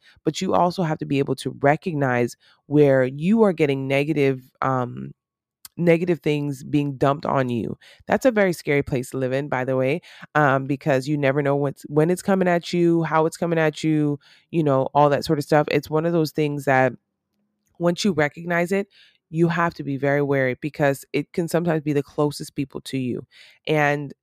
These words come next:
not everyone's gonna accept your change to be more positive. Not everyone's gonna accept that you're not gonna allow, you know, negative experiences to be in your circle or be in, you know, your headspace. That's,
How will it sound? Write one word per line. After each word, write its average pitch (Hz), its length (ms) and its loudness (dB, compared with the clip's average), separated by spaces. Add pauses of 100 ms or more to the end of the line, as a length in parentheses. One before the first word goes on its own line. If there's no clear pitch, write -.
not 156 260 0
everyone's 190 360 0
gonna 196 200 0
accept 196 420 -4
your 156 100 -2
change 131 340 -8
to 135 60 -8
be 127 120 -6
more 127 160 -6
positive. 127 440 -4
Not 135 240 -2
everyone's 190 440 -2
gonna 180 180 -4
accept 170 400 -4 (300)
that 160 220 0
you're 156 120 2
not 147 180 -2
gonna 143 180 0
allow, 135 460 0
you - 160 -4
know, 135 80 -2
negative 139 400 -2
experiences 135 680 -6
to 131 280 -2 (320)
be 175 180 2
in 156 100 0
your 147 120 -2
circle 131 560 0
or 139 180 2
be 151 300 0
in, 143 140 -4
you - 180 -4
know, 135 80 0
your 131 160 -2
headspace. 135 640 -8 (340)
That's, 165 340 0